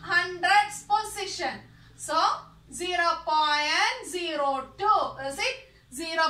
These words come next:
point zero two? Then one is in thousands position.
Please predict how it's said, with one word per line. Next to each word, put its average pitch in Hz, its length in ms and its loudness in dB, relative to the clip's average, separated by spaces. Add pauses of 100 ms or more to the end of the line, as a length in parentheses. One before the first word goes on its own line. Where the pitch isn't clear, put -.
(120)
point 311 600 2 (360)
zero 294 540 -2 (100)
two? 392 260 2 (420)
Then 381 480 -2
one 339 140 2 (380)
is 381 140 -10
in 415 160 -4 (160)
thousands 392 880 0
position. 320 840 -4